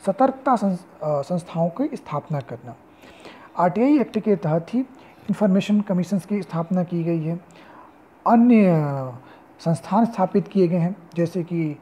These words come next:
हाल ही में लोकपाल की स्थापना की गई ताकि transparency और भ्रष्टाचार, वो transparency को maintain किया जा सके, भ्रष्टाचार को रोका जा सके।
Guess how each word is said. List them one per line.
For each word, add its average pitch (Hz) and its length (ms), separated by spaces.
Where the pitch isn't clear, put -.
हाल 170 200
ही 165 100
में 160 120
लोकपाल 151 440
की 196 160
स्थापना 185 420
की 175 180
गई 190 120
ताकि 170 280
transparency 165 640
और 160 60
भ्रष्टाचार, 170 520
वो 196 80
transparency 170 640
को 254 140
maintain 185 380
किया 165 220
जा 147 80
सके, 180 260
भ्रष्टाचार 202 520
को 185 140
रोका 151 300
जा 160 140
सके। 160 280